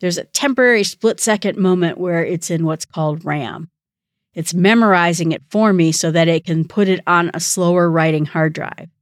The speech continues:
I don't want to get too technical in that, but that's what our short-term memory is.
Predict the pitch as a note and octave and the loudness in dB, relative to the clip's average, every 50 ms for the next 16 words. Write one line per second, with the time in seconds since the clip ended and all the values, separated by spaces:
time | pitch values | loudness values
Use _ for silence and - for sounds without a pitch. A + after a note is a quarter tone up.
0 | _ _ _ _ _ - D3+ D3+ D3 C#3+ C#3+ C#3+ D3 D3+ - - - C#3+ - F#3 | _ _ _ _ _ -10 -8 -6 -4 -4 -4 -4 -4 -4 -6 -6 -8 -4 -2 -2
1 | F#3+ F#3 F#3 E3+ - E3 D#3 - E3+ F3 B2 A#2 - _ _ _ _ _ _ _ | -2 -2 -4 -10 -10 -8 -8 -8 -8 -10 -12 -12 -14 _ _ _ _ _ _ _
2 | _ _ - G#3 F#3 E3+ D3 - _ _ _ _ _ - G3 G3+ F#3+ F#3 - G3+ | _ _ 2 2 2 2 0 -4 _ _ _ _ _ -2 -2 -2 -2 -2 0 2
3 | F#3 F3+ F3+ F3 E3+ - F3+ F3 E3+ E3+ - F#3+ F#3 F3+ E3+ E3+ F#3+ G3 F#3 F3 | 2 2 2 0 0 0 0 0 0 -2 -4 -4 0 0 2 2 4 4 4 2
4 | D#3+ C#3+ C3+ B2+ - - - - - - - | 2 0 -2 -4 -8 -10 -12 -14 -14 -14 -16